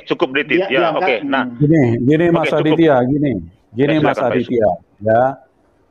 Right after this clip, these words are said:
Speaker 3: Saya ini justru ingin supaya teroris itu tidak ada di Indonesia. Jadi
Speaker 1: Ya.
Speaker 3: jangan Anda
Speaker 1: Amin, Pak.
Speaker 3: memframing, ya, jangan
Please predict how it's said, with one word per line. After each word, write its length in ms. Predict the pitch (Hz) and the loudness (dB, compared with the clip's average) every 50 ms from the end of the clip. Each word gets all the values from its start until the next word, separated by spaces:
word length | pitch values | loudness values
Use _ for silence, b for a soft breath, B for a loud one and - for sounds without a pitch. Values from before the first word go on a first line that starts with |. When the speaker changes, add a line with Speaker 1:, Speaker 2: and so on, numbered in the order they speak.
| _ _ - | _ _ -4
Speaker 3:
Saya 480 | - 135 135 139 139 147 143 135 147 147 | -2 0 2 2 2 2 2 2 0 -2
ini 640 | 143 131 123 120 123 131 139 147 151 156 160 165 156 131 | -4 -6 -6 -6 -4 -4 -4 -4 -2 -2 -2 -4 -4 -4
justru 640 | 117 139 147 147 135 - - - - 139 143 156 165 - | -2 0 0 0 -2 -4 -6 -6 -2 0 0 0 0 0
ingin 320 | 147 139 131 139 147 151 151 | -2 -2 0 0 0 -2 -2
supaya 560 | 147 151 135 113 131 123 120 120 131 135 139 | -2 -4 -2 0 0 0 2 2 0 0 0
teroris 560 | - 135 123 123 123 123 123 123 131 127 123 - | 0 0 0 2 2 2 0 0 0 -4 -4 -6
itu 180 | 120 120 120 147 143 | -8 -6 -4 -6 -6
tidak 340 | - 135 113 113 110 110 113 | -6 -6 -4 0 0 0 0
ada 160 | 117 123 117 | 2 0 0
di 160 | 113 117 104 | -2 -4 -6
Indonesia. 800 | 101 104 98 98 110 113 104 - - 98 95 87 80 78 76 - - - - - - - - - - - - _ _ | -6 -6 -6 -4 -6 -6 -6 -4 -2 -2 -2 -2 -2 -6 -10 -16 -20 -20 -20 -20 -20 -20 -20 -20 -20 -20 -20 _ _
Jadi 300 | _ 104 101 117 135 - | _ -2 0 0 0 2
Speaker 1:
Ya. 100 | - 101 | 0 0
Speaker 3:
jangan 220 | - 131 131 135 143 | 0 -2 -2 -2 0
Anda 240 | 131 123 120 127 123 | 0 2 2 2 2
Speaker 1:
Amin, 220 | 117 117 117 117 | 0 -2 -4 -4
Pak. 80 | - - | -2 -2
Speaker 3:
memframing, 320 | 135 135 131 135 127 110 104 101 | 0 0 0 0 -2 -2 0 0
ya, 80 | 107 113 123 | 0 0 0
jangan 260 | 117 120 113 120 123 | 0 -2 -2 -2 -2